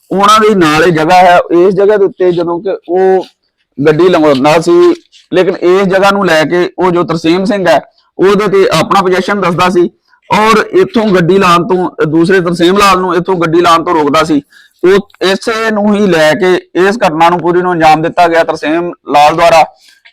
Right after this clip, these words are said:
ਇਹ ਤਰਸੇਮ ਸਿੰਘ ਦੁਆਰਾ, ਜੋ ਕਿ ਇਹਨਾਂ ਦਾ ਕਹਿਣਾ ਹੈ ਕਿ ਪਿੰਡ ਵਾਸੀਆਂ ਦਾ, ਕਿ ਉਹਨਾਂ ਨੇ ਇਸ ਜਗ੍ਹਾ ਨੂੰ ਲੈ ਕੇ ਹੀ, ਇੱਥੇ ਗੱਡੀ ਲਾਉਣ ਤੋਂ ਲ-, ਲਾਉਣ ਨੂੰ ਲੈ ਕੇ ਹੀ ਇਹ ਪੂਰੀ ਜਿਹੜੀ ਘਟਨਾ ਜਿਹੜੀ ਆ ਸਾਹਮਣੇ ਆਈ ਹੈ।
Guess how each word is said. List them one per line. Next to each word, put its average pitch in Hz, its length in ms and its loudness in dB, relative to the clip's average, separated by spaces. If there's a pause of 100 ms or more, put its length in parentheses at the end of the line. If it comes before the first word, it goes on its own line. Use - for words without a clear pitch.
ਇਹ 196 60 0
ਤਰਸੇਮ 175 340 -2
ਸਿੰਘ 190 200 -2
ਦੁਆਰਾ, 147 400 2 (140)
ਜੋ 170 240 0
ਕਿ 190 100 -2 (600)
ਇਹਨਾਂ 196 180 2
ਦਾ 202 80 4
ਕਹਿਣਾ 190 240 2
ਹੈ 196 100 2
ਕਿ 185 100 -4
ਪਿੰਡ 175 240 -2
ਵਾਸੀਆਂ 175 380 -2
ਦਾ, 165 200 0 (500)
ਕਿ 427 360 4 (540)
ਉਹਨਾਂ 220 320 0
ਨੇ 214 280 -2
ਇਸ 220 480 4 (840)
ਜਗ੍ਹਾ 202 300 2
ਨੂੰ 254 140 -2
ਲੈ 185 180 4
ਕੇ 175 120 0
ਹੀ, 196 260 4
ਇੱਥੇ 196 220 2
ਗੱਡੀ 175 280 0
ਲਾਉਣ 170 280 0
ਤੋਂ 190 160 -2
ਲ-, 175 100 -2 (120)
ਲਾਉਣ 160 500 0
ਨੂੰ 190 160 0
ਲੈ 156 220 2
ਕੇ 175 120 -4
ਹੀ 190 240 0 (420)
ਇਹ 190 140 -2
ਪੂਰੀ 185 320 -2
ਜਿਹੜੀ 190 180 0
ਘਟਨਾ 160 300 0
ਜਿਹੜੀ 170 220 0
ਆ 170 40 -2
ਸਾਹਮਣੇ 175 340 -2
ਆਈ 151 200 0
ਹੈ। 151 100 -2